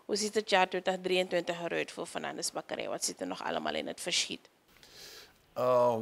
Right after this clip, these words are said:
Speaker 2: we zijn jarig, dus dat is zeker belangrijk. We worden zestig jaar en we zijn bezig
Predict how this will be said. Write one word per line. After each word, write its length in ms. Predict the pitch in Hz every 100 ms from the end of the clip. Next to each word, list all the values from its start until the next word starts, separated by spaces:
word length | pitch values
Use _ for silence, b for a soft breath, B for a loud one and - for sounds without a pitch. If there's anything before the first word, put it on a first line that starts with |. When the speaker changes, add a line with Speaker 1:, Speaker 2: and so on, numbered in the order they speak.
| 120 92 b _ _ _ _ _
Speaker 2:
we 140 | -
zijn 160 | 98 107
jarig, 440 | 92 98 143 156 -
dus 140 | -
dat 160 | 95 85
is 280 | 82 - -
zeker 460 | - - 127 131 135
belangrijk. 680 | 135 127 127 117 139 - -
We 80 | 90
worden 220 | 95 92
zestig 340 | - - - 98
jaar 340 | 92 104 135 143 101
en 380 | 95 95 90 85
we 100 | 98
zijn 220 | 95 92
bezig 480 | 92 92 87 90 -